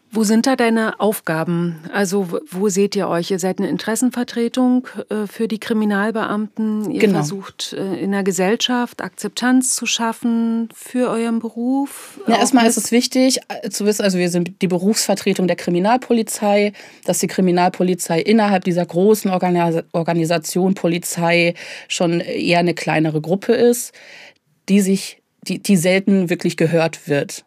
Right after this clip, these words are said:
Speaker 2: So, weil der große Bereich ist immer die Schutzpolizei und auch die Bereitschaftspolizei. Und das sind die, die man auf der Straße sieht, die die abenteuerlichen Einsätze fahren, die, äh, viel Blaulicht und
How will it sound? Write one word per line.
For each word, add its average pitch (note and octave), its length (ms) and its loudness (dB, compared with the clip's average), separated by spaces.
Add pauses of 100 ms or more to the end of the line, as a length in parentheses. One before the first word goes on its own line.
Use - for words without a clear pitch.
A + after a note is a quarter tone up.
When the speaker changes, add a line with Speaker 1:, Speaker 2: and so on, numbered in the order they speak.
Speaker 2:
So, D#3 320 -6
weil D3+ 80 2
der D#3 120 0
große F#3+ 440 2
Bereich E3+ 500 0
ist - 160 -6
immer D#3+ 120 -2
die D#3 100 -2
Schutzpolizei D#3+ 1160 0
und D#3 200 -2 (440)
auch D#3 160 -4
die E3+ 120 -2
Bereitschaftspolizei. E3 1160 0
Und E3 80 2
das D#3+ 160 0
sind D#3+ 200 0
die, E3+ 160 0
die E3 100 -2
man E3 160 0
auf D#3 120 -4
der D#3 120 -2
Straße D#3 480 -2
sieht, F#3+ 600 2
die D#3 300 2 (440)
die D#3 300 2
abenteuerlichen D#3 640 0
Einsätze F3+ 500 2
fahren, E3 680 0
die, D#3 300 2
äh, D3+ 280 0
viel E3 220 -2
Blaulicht E3 640 2
und D#3 220 0